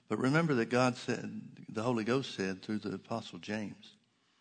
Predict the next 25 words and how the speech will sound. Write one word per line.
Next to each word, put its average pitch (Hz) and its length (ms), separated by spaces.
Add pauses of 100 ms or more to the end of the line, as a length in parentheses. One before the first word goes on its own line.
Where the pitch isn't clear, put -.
(600)
that - 120
God 127 320
can 107 160
tempt 110 240
no 120 140
man 120 320
with 101 100
sin, 98 400 (680)
neither 113 240
can 110 180
he 104 60
be 98 160
tempted - 400 (100)
with 104 100
sin. 117 240 (2250)
The 123 60
word 139 260
tempt 151 400
means 113 220
to - 120
test - 640
or 101 120
to 98 80
prove. - 600 (2500)
I, 123 260